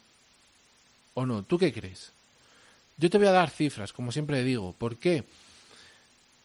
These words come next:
Porque no nos están contando la verdad. Cuando tú tienes un presidente y un portavoz que te dicen que es una falacia, que es una mentira, que el dinero esté mejor en tu bolsillo que administrado por el Estado,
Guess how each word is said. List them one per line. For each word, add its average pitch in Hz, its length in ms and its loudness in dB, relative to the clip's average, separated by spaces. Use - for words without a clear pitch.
Porque 143 280 -2
no 180 160 6
nos 196 180 4
están 139 260 -4
contando 135 480 0
la 113 120 0
verdad. 110 480 -2
Cuando 131 280 -2
tú 175 120 2
tienes 214 420 2
un 170 140 -2
presidente 147 840 0
y 131 80 -4
un 147 100 0
portavoz 143 640 2
que 123 160 -4
te 117 80 -2
dicen 131 440 -2
que 147 80 -2
es - 120 -2
una 147 200 0
falacia, 107 760 -2
que 123 80 -4
es - 100 -6
una 139 160 -2
mentira, 107 680 0
que 135 100 0
el 123 100 2
dinero 135 320 2
esté 156 180 -2
mejor 147 260 0
en 135 140 -2
tu 117 140 -4
bolsillo 110 540 -2
que 117 120 -4
administrado 110 680 0
por 123 160 -2
el 98 140 -2
Estado, 127 480 -2